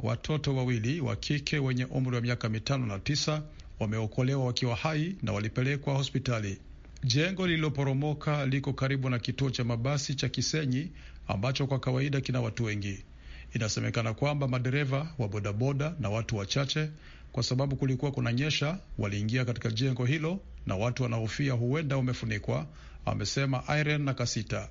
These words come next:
Shughuli za utafutaji na uokoaji zinaendelea, amesema. Idara za dharura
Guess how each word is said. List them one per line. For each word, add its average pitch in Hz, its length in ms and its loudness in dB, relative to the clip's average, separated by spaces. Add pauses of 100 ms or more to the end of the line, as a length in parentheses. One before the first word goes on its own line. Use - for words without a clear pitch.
(380)
Shughuli 160 420 2
za 156 140 2
utafutaji 147 640 2
na 131 100 2
uokoaji 135 600 2
zinaendelea, 123 800 0
amesema. 113 600 0 (580)
Idara 135 500 2
za 131 160 2
dharura 147 520 0